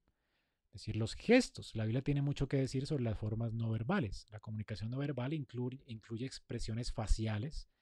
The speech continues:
abrir los ojos, eh, contacto visual, gestos con las manos, posturas. Yo puedo tener una postura de ignorar, de que estoy enojado, de que estoy regañando.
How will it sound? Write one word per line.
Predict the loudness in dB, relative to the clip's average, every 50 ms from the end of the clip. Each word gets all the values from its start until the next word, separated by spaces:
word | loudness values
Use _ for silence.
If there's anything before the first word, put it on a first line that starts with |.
| _ _ _ _ _ _ _ _ _ _ _ -8
abrir | -4 -2 0 2 2 2 4
los | 2 2 0 0 0 0
ojos, | 2 2 2 2 0 -2 -2 -2 -4 -8 -14 _ _ _ _ _ -20 _ _ _ _
eh, | -4 -2 0 2 2 2 0 0
contacto | 0 0 2 2 2 0 0 2 2 4
visual, | 4 4 2 2 2 4 6 6 6 6 4 4
gestos | 2 2 2 4 4 6 6 4 0 0 0 2 2 2 0 -2
con | 0 2 2 4 4 2
las | 2 2 2 0
manos, | 2 2 2 4 4 2 2 0 -2 -6 _ -20 _ _ -20 -18 4 12
posturas. | 12 12 12 12 10 6 0 -4 -2 4 6 8 8 8 8 6 6 4 2 2 0 -10 -12 -14 -12 -12 -14 -16 -20 -20 _ _ _ -8
Yo | -6 -6 -4
puedo | -2 0 -2 0
tener | 2 2 4 4
una | 4 4 6
postura | 8 6 6 6 2 0 2 2 4
de | 4 4 2 2 2
ignorar, | 4 2 2 4 2 0 2 4 4 4 6 6 6 6 6 4 2 0 0
de | 0 -2 -2
que | -2 -4
estoy | -8 -4 -2 0 0
enojado, | 0 0 -2 -4 -4 -2 0 2 2 2 2 2
de | 0 -2
que | -2 -8
estoy | -8 -6 -6
regañando. | -4 -4 -4 -2 -4 -4 -4 -4 -6 -6 -6 -6 -10 -12